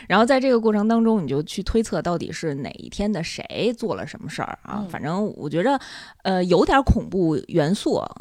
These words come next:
Speaker 1: 但是推理性
Speaker 2: 能是有点恐怖元素吗？最后他把灯一拉，开始演戏的时候，我都挂你身上了，你是不是忘了？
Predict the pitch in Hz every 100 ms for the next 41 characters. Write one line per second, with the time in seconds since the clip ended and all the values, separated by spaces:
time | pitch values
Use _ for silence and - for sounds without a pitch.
0 | - 233 220 185 160 170 - 339 277 269
1 | 277 143 - 196 233 175 208 294 226 185
2 | 294 294 254 262 214 - 240 247 214 226
3 | 220 233 233 170 226 214 202 208 185 214
4 | 262 190 165 - 277 302 277 - 311 320
5 | 277 320 370 214 -